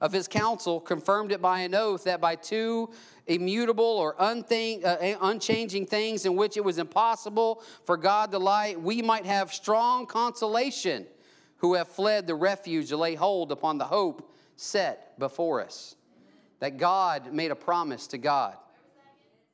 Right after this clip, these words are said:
Hebrews chapter six, verse seventeen and eighteen.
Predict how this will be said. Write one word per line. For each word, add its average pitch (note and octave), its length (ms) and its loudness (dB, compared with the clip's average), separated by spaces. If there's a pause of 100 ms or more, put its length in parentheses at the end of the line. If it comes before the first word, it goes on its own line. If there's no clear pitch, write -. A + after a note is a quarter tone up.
(120)
Hebrews E3+ 500 -2
chapter D#3 340 -2
six, - 580 -6
verse C#3+ 220 -4
seventeen C#3+ 400 -4
and B2+ 100 -4
eighteen. A2+ 400 -8